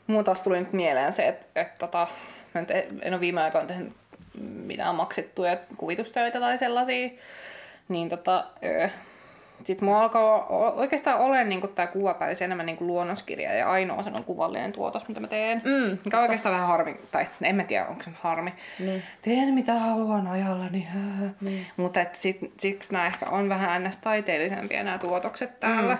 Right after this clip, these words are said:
Speaker 2: Mm.
Speaker 1: Kun sit, kun se on se ainoa asia, mitä mä teen.
Speaker 2: Niin totta.
Speaker 1: Niin sit, sit niinku, no aina on.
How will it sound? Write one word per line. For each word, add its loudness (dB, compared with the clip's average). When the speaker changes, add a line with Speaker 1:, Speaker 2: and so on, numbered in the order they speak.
Speaker 2:
Mm. -14
Speaker 1:
Kun 0
sit, -2
kun -2
se 4
on 4
se 4
ainoa 4
asia, 0
mitä -4
mä -2
teen. 0
Speaker 2:
Niin 0
totta. -4
Speaker 1:
Niin -2
sit, -8
sit -10
niinku, -2
no 4
aina 4
on. 4